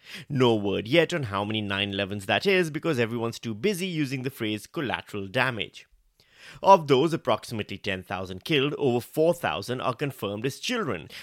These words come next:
who the Israeli government says have only themselves to blame because they shouldn't have voted for Hamas in two thousand and seven before they were born.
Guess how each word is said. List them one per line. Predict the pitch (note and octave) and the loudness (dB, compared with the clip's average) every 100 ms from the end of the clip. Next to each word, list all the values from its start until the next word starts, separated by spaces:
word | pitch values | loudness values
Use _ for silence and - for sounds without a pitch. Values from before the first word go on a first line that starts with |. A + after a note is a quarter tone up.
| - | -10
who | G#3+ A#3 | -4 -2
the | A3 E3+ | 2 0
Israeli | G#2+ G#2 G2 | 2 0 -2
government | F#2 G2 F#2 G#2+ | -2 -2 -2 -8
says | - F#3+ D3+ D3 | -2 2 2 0
have | F3 G3+ - | -2 -2 0
only | B3 B3+ B3 | -2 -2 -6
themselves | F#3+ A#3 G#3+ - A3+ C3+ B2+ | -2 -2 -2 0 0 0 -4
to | F3+ | -8
blame | C#3+ G3+ A#2+ F#2 | -4 -2 -2 -6
because | - A#2 A#2+ | -8 -4 -2
they | C3+ | -2
shouldn't | D3 - G#2+ A2+ | -4 -4 -4 -4
have | C#3+ A#2+ | -4 -2
voted | G2+ G#2 A2 | -2 -4 -6
for | G#2+ | -6
Hamas | F#2+ G#2 G2+ C#3 E3+ | -4 -4 -4 -4 -8
in | C3 | -8
two | G#2+ | -4
thousand | G2+ G#2+ A#2+ | -4 -4 -8
and | |
seven | - A#3 G#3+ G3+ C#4 C4+ | -2 -2 -2 -8 -12 -8
before | A#3 G#3+ C3+ A2+ | -2 0 2 4
they | G#2+ | 4
were | A2 A#2 | 2 0
born. | D3 F3 F#2+ D#2 | 2 2 2 -4